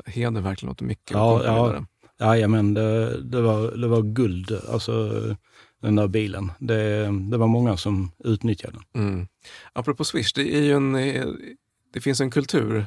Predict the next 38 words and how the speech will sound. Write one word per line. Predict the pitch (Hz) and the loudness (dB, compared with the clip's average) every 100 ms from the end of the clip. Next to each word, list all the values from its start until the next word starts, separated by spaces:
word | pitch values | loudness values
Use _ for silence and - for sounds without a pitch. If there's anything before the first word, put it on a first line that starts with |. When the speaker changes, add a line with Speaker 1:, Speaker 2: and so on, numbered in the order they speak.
| - | -4
Speaker 1:
som | - 110 | -2 -2
heter | 107 | -2
att | 107 | 0
böta. | 110 113 - - - 117 | 2 0 0 -6 -8 -6
Berätta | 131 117 123 | -4 -4 -6
om | - | -6
den. | - | 2
Speaker 2:
Ja. | 117 131 - _ _ - - - - | 4 2 -2 _ _ -20 -20 -20 -6
Ja, | 123 120 131 135 123 | 2 6 6 4 -2
alltså, | 120 131 123 123 127 147 - _ _ _ - | 0 4 4 4 2 -4 -16 _ _ _ 2
det | 110 | 4
härstammar | 127 120 - 110 107 107 107 104 - - - - | 4 2 0 0 2 0 -2 -4 -6 -8 -8 -4
rätt | 127 117 | 0 2
så | 123 | 4
långt | 123 104 90 | 4 4 2
tillbaka | 110 127 110 92 | 4 4 2 0
i | 98 | 0
Försvarsmakten, | 92 110 110 92 98 98 - 95 98 | 2 2 2 0 -2 -6 -6 -4 -2
eller, | 113 123 110 117 95 | 0 -2 -2 -2 -2
ja, | 117 | -2
framförallt | - 120 104 110 95 | 0 0 2 2 4
på | |
utlandsmissioner. | 117 - 120 101 123 110 131 123 107 82 _ _ _ - - | 2 2 0 0 -2 0 0 0 -4 -8 _ _ _ -20 -6
Att, | 107 98 - | -4 -2 2
eh, | 110 104 104 104 107 127 | 4 4 2 2 0 -2
om | 123 110 | 2 4
man, | 110 107 107 | 4 4 4
eh, | 107 | 2
bryter | 110 127 98 101 | 2 2 2 0
mot | 101 95 | 0 2
någon | 113 110 110 | 4 4 2
regel | 127 95 90 95 90 | 0 0 -4 -4 -2
så | 113 | 0
måste | 107 110 - | 0 0 -2
man | 101 | -2
ju | 92 | -2
betala | 98 104 113 113 | -2 0 0 2
böter. | 120 98 - | 0 -2 -8